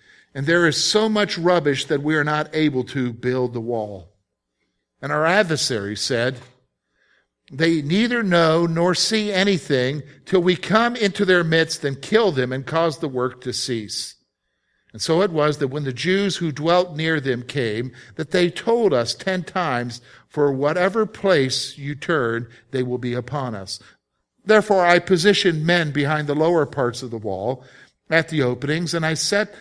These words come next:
the people according to their families, with their swords and spears and their bows.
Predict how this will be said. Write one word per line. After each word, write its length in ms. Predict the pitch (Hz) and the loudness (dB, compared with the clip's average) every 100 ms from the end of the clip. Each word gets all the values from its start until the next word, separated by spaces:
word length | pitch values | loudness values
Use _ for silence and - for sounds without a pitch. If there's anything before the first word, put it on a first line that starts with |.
| - | -6
the 140 | 151 | -6
people 520 | - 190 170 160 151 | 0 0 0 2 0
according 480 | 147 - 196 170 147 | 0 0 2 2 -2
to 120 | - | -2
their 140 | 147 147 | -2 -2
families, 720 | 147 175 160 127 110 120 117 - _ - | 0 0 0 -2 -4 -4 -8 -16 _ -6
with 220 | 156 151 | -6 -2
their 140 | 147 | -2
swords 540 | 135 - 185 202 196 - | 0 0 2 2 0 0
and 160 | 170 | -4
spears 720 | - - 139 117 113 123 120 - _ 135 | -4 -4 -2 0 0 -2 -6 -12 _ -8
and 180 | 131 | -6
their 160 | 123 120 | -4 -6
bows. 560 | 110 123 104 98 98 | -4 -6 -4 -8 -10